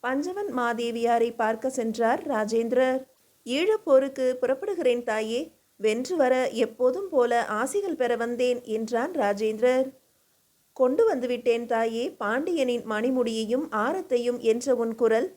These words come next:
விரைவில் இந்த அறையில் கேட்கும் ராஜேந்திரா, அவர் வருவார் உன்னோடு, என்றார் பஞ்சவன் மாதேவியார். "நன்றி தாயே, அது போதும் எனக்கு," என்று கூறி விடைபெற்று வந்த ராஜேந்திரர்,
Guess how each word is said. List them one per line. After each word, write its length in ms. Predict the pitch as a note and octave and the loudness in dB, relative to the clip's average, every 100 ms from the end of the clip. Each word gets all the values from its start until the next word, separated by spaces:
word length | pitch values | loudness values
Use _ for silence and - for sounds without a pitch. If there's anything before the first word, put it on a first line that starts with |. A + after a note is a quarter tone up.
| _ _ | _ _
விரைவில் 440 | - A#3 C4 F4 A4 | -2 2 2 4 0
இந்த 320 | A#3+ A#3 A#3+ | 0 0 0
அறையில் 420 | A3+ A#3+ D#4 B3 | 2 2 0 -2
கேட்கும் 440 | B3 B3 B3 G#4+ D4 | 0 0 0 -2 2
ராஜேந்திரா, 560 | A3 A3 A3+ A3+ A3+ A3 - _ - | 0 0 -2 0 0 -2 -8 _ -6
அவர் 320 | G3 A#3 A#3 | 0 2 4
வருவார் 420 | A3+ D#4 G#4 E4+ | 4 4 2 0
உன்னோடு, 560 | A3+ A3+ A#3 A#3 A#3+ A3 | 0 0 2 4 4 2
என்றார் 480 | A3+ A#3 A#3+ A3+ A3+ | -2 -2 0 0 0
பஞ்சவன் 460 | A3+ A#3+ E4+ G4+ E4 | -4 -4 -6 -6 -4
மாதேவியார். 720 | G#3 G#3+ A3 A#3 B3+ C4 C4+ - _ _ _ _ | -2 -2 -4 0 2 2 0 -8 _ _ _ _
"நன்றி 400 | A3 A3 C#4 G4+ | -6 -4 0 0
தாயே, 380 | C4+ A#3 A#3 A#3 B3 _ - | 0 0 0 0 -2 _ -6
அது 260 | G3 G#3 | -2 0
போதும் 320 | A#3 A#3 A4 G4+ | 4 4 4 0
எனக்கு," 520 | A#3 A#3 A#3 A#3+ - | 0 -2 0 0 0
என்று 320 | A#3 A#3 A#3+ | -4 -4 -6
கூறி 400 | A3+ A#3 A#3+ B3 | -4 -2 -2 -6
விடைபெற்று 520 | A3 G#3+ A3 A#3 - F4+ | -2 0 2 0 -2 -2
வந்த 300 | A#3 A3+ A3+ | 0 2 2
ராஜேந்திரர், 640 | G#3 G3+ A3 G#3+ A#3+ | 2 0 -2 -2 -2